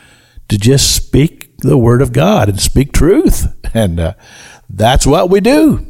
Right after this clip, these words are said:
We just share the words. I encourage you to tune in. You can find that broadcast here on ninety-four point one, eleven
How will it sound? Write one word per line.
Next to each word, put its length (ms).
We 280
just 280
share 340
the 80
words. 300
I 160
encourage 880
you 100
to 120
tune 180
in. 160
You 100
can 140
find 320
that 200
broadcast 600
here 200
on 200
ninety-four 420
point 280
one, 260
eleven 380